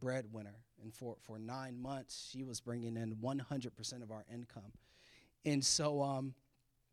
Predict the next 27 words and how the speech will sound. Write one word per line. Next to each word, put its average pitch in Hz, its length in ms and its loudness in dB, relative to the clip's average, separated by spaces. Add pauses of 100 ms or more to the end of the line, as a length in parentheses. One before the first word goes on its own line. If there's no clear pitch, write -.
(720)
second 165 380 8
job 147 280 8
offer, 139 500 4 (420)
a 131 80 4
little 139 300 8
bit 131 160 -2
more. 113 320 -4 (600)
Third 147 300 10
job 131 340 6
offer, 127 520 2 (800)
right 135 260 4
on 131 160 2
the 127 80 0
spot, 127 440 2 (240)
what 135 220 6
we 127 140 2
needed 120 380 0
to 123 120 0
move 113 380 -2
and 117 120 -8
to 117 100 -4
sustain 127 540 0
a 110 60 -6 (140)
family 110 220 -10
of 98 80 -16
four. 117 320 0 (1040)
Um, 123 420 10